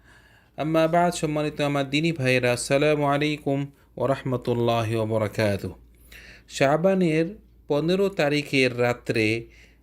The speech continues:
জাগ্রত থাকা। শাবানের পনেরো তারিখ, যাকে আমাদের দেশে শবে বরাত বলা হয়, এই রাতের ফজিলত সম্পর্কে কোনো সহিহ হাদিস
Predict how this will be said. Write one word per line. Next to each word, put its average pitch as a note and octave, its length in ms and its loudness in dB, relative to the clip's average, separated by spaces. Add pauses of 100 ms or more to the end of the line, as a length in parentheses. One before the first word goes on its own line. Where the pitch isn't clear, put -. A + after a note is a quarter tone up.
(160)
জাগ্রত B2+ 460 2
থাকা। G2+ 580 -4 (1200)
শাবানের F3+ 640 2 (600)
পনেরো E3 340 2
তারিখ, A#2 520 -2 (880)
যাকে B2 460 0
আমাদের B2+ 480 -2
দেশে G#2 400 -4
শবে A2+ 340 -2
বরাত A#2+ 380 2
বলা A2 260 -2
হয়, G2 280 -4 (720)
এই G#3+ 260 0
রাতের E3 440 0
ফজিলত F#3+ 520 -2
সম্পর্কে A#2 920 -4 (540)
কোনো D3+ 280 0
সহিহ D3 560 -2
হাদিস B2 520 -4